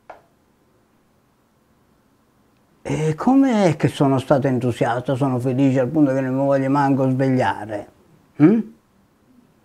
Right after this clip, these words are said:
Perché c'era quello che stavo pensando? Era reale? No? Io stavo pensando qualcosa che era piacevole,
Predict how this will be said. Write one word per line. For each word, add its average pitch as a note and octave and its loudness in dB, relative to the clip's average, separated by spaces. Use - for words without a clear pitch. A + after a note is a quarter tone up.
Perché F#3+ 4
c'era G#3+ 2
quello G#3 4
che F3+ 2
stavo F#3+ 2
pensando? C#3+ -2
Era D#3+ 4
reale? E3 0
No? F#3+ 2
Io B2+ 2
stavo B2+ 2
pensando G#2+ -2
qualcosa G#2 0
che D#3 2
era A#2 2
piacevole, F3 0